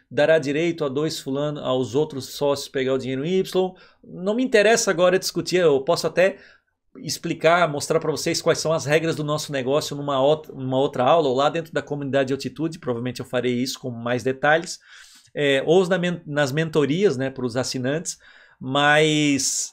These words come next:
a ideia é que você saiba que você tem que discutir essas regras antes de começar a sociedade. Outra coisa também que você deve discutir são as responsabilidades,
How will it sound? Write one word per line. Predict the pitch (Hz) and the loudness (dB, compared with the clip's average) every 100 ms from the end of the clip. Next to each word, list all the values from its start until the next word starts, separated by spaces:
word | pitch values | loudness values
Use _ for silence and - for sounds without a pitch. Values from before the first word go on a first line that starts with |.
| _ | _
a | 170 | 0
ideia | 180 170 208 | 2 4 4
é | 208 | 4
que | 208 | 0
você | 190 196 196 | 0 0 0
saiba | - 180 190 | 2 2 2
que | 185 | -2
você | 180 160 - | -4 -4 -6
tem | - - 185 220 240 | -6 -2 0 0 -4
que | 233 185 | -8 -6
discutir | - - 160 - 160 175 - _ _ 143 | -6 -4 -6 -4 -4 -4 -10 _ _ -4
essas | 139 165 123 | 0 0 0
regras | 131 143 151 156 - - _ - | 2 2 2 -2 -6 -14 _ -4
antes | 165 175 202 208 - | 2 4 4 2 -4
de | 156 | -6
começar | 185 175 165 165 | -6 -4 -2 -2
a | |
sociedade. | 160 160 180 147 127 117 - - - - | -2 -4 -4 0 0 0 -8 -20 -20 -2
Outra | 202 202 | 0 2
coisa | 196 196 185 | 4 4 4
também | 180 165 170 190 180 | 0 0 2 0 -2
que | 156 | -6
você | 151 160 | -4 -6
deve | 123 135 143 165 156 147 139 - _ _ - | -8 0 4 6 4 0 -2 -6 _ _ -14
discutir | - 156 - 156 160 | -6 -4 -2 -2 -2
são | 160 147 | 0 0
as | 147 117 | 0 0
responsabilidades, | 135 160 - 165 - 143 131 123 131 139 127 - - | 0 0 0 -4 -2 -2 0 2 4 4 0 -6 -10